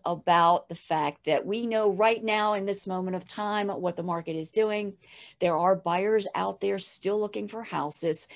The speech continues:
So if a seller is considering putting the house on the market, I would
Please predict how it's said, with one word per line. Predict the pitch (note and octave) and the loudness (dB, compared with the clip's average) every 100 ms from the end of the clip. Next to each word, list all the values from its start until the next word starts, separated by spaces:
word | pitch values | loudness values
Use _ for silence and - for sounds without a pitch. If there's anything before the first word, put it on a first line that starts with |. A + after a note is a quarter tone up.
| - - - | -20 -20 -14
So | - G3+ F#3+ | -2 2 4
if | F#3+ | 4
a | F#3 | -2
seller | - G#3+ A3 G#3+ G#3 | 0 2 4 2 2
is | G3+ G3+ | 0 0
considering | - F#3+ F3+ - C#4 C4 A#3 A3+ A3+ - _ _ _ _ | -2 -8 -6 -2 2 4 2 0 -4 -6 _ _ _ _
putting | - D4 B3+ | -2 2 2
the | G#3 | 0
house | F#3+ F3 - | -2 -2 -4
on | F3 | -4
the | E3 | -2
market, | E3+ E3 D#3+ E3 - - - _ _ | -2 -4 0 0 0 -20 -20 _ _
I | D#3 E3+ F3+ | -2 2 4
would | E3+ F3+ E3+ E3 | 4 6 6 6